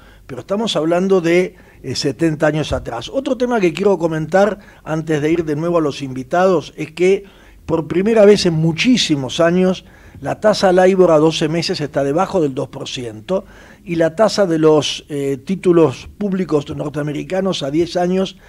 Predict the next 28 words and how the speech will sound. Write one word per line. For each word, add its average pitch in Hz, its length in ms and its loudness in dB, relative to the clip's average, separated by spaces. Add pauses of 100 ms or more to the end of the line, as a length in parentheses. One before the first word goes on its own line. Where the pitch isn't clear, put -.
(140)
está 170 280 -4
en 175 100 2
uno 208 240 4
setenta 139 460 -6
y 143 60 -4
seis, 165 260 0
también 196 260 -4
abajo 175 340 -4
del 113 160 -10
dos 117 140 -10
por 104 180 -18
ciento. 113 460 -20 (360)
No 147 120 -8
sé 180 80 -8
si 254 80 0
ustedes 220 260 2
recuerdan, 196 720 2 (220)
no 170 160 -4
hace 190 220 0
un 190 120 0
año 170 320 2
de 160 120 2
esto, 170 340 -2 (240)
que 143 80 -12
estaba 190 320 2
llegando 160 380 0
a 139 100 -2
tres - 440 0